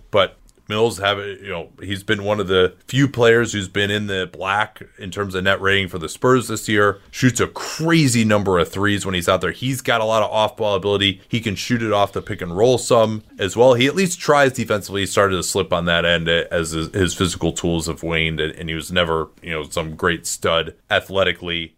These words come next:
But he, he just, his movement and understanding of how to play, he gives you so much offensive pace in the half court, which I really like about him. And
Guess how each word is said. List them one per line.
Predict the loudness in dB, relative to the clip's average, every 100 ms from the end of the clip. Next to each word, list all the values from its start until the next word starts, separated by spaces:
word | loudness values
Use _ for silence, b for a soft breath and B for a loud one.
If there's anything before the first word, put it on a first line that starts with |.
| 0
But | 2 2
he, | -8
he | -8 -6
just, | -4 -4 -6 -20 -4
his | 0 0
movement | 2 0 2 2 2 0
and | -6
understanding | -2 0 0 -2 -4 -2 -2
of | 0
how | 2
to | 2
play, | 0 0 2 2
he | 0
gives | -2 -2 -2 -2
you |
so | -2 2
much | 0 0 -2
offensive | -2 0 -6 -6 -12
pace | -6 -6 -6
in | -10
the | -10
half | -4 -4 -4 -6
court, | 0 0 0 _
which | -4 2
I | 2
really | 4 4 4
like | 4 0
about | 0 2 2
him. | 2 -2 -4 _ 0
And | 4 4 0 -8